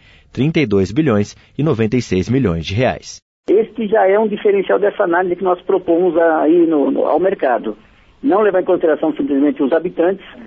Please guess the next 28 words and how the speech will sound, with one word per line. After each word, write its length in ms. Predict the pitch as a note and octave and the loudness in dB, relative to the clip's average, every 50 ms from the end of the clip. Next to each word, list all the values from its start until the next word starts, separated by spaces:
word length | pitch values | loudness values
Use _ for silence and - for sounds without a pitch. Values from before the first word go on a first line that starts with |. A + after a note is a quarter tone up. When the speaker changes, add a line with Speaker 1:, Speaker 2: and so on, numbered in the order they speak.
| - - - _ - | -20 -20 -20 _ -4
Speaker 2:
mas 180 | C#3 C#3+ D3+ D#3 | -2 0 0 0
levar 220 | E3 C#3+ D#3+ D#3+ | 0 2 2 0
em 40 | D3+ | 2
consideração 520 | D3 E3 D3+ - D#3+ D3+ C#3+ - D#3+ E3+ F#3 | 2 0 0 2 0 0 0 0 0 0 0
efetivamente 600 | F3+ F3+ G#3 G3+ - F#3+ E3+ D3 E3 F3+ F3 - - | 2 0 0 -2 0 0 0 2 0 -2 -4 -4 -4
quanto 300 | - F#3+ A#3 G#3+ - G#3 | 0 0 0 0 -2 -4
de 140 | F#3+ G#3+ | -4 -2
dinheiro 320 | F3+ F#3+ F3+ F3 F#3+ G3 F#3 | 0 2 2 2 4 2 2
você 240 | G3+ G#3 - G#3+ G#3 | 0 0 0 0 -2
tem 180 | - - G3+ | -2 0 0
no 120 | G#3 G#3 E3+ | 0 0 0
bolso 380 | D#3 D#3+ E3 F#3 F3+ - - D#3 | 2 2 2 2 0 0 -2 -2
da 120 | F3 F3 | -2 0
população 600 | F3+ F#3+ F3+ - F#3+ F#3 - - - D#3 D3 D#3 | -2 -2 -2 0 0 0 0 0 -2 0 0 0
aí 60 | D#3 | 0
de 80 | D#3 D#3 | 0 0
cada 220 | - D#3 C#3+ C#3+ | 0 -2 0 0
um 80 | D#3 D3+ | 0 -2
dos 100 | C#3+ D#3+ | 0 0
municípios, 600 | E3 F3 F3+ F3 - C3 A#2+ - - - - - - - - - _ _ _ - | 0 0 0 0 0 -2 -4 -4 -6 -18 -20 -20 -20 -20 -20 -20 _ _ _ -6
que 180 | G#3 G3+ G3+ | -2 0 0
no 160 | E3+ D#3+ E3+ D#3 | 2 2 0 2
frigir 320 | - E3+ D#3 D#3 D#3+ D3+ | 2 2 2 2 0 0
dos 140 | C#3 B2 - | -2 -2 0
ovos 300 | D3 D3+ D#3+ E3+ E3+ F3 | 2 2 2 0 0 -2
é 60 | E3 | -2
o 60 | E3 | -2
que 260 | - - E3+ D3 C3+ | -2 -2 -4 -4 -4